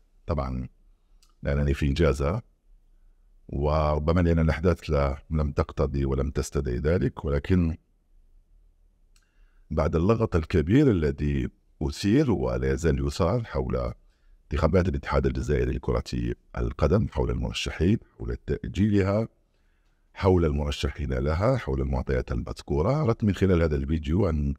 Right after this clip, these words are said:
أجدد بعض المعطيات وأجدد الحديث عن بعض المعطيات وعن التسريبات وعن المعلومات التي لا يمكن أن نجزم بها في هذا العالم. الناس اللي تعرف الإعلام وتعرف،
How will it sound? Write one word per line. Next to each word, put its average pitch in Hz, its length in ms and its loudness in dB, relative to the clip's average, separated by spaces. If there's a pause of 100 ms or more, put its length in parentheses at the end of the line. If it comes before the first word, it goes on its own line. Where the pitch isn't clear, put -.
(540)
أجدد 87 840 2 (760)
بعض 117 280 4
المعطيات 85 1040 0
وأجدد 69 1200 -2
الحديث 95 380 2
عن 73 160 -2
بعض 67 200 -2
المعطيات 65 640 -2
وعن 62 280 -4
التسريبات 73 840 -2
وعن 64 260 -2
المعلومات 64 680 -2 (1300)
التي 101 220 2
لا 151 80 8
يمكن 202 280 4
أن 92 220 2
نجزم 87 420 2
بها 76 320 2
في 71 140 -4
هذا 69 160 0
العالم. 69 360 0
الناس 67 320 -2
اللي 69 120 -4
تعرف 71 360 -4
الإعلام 65 680 0
وتعرف، 62 560 -6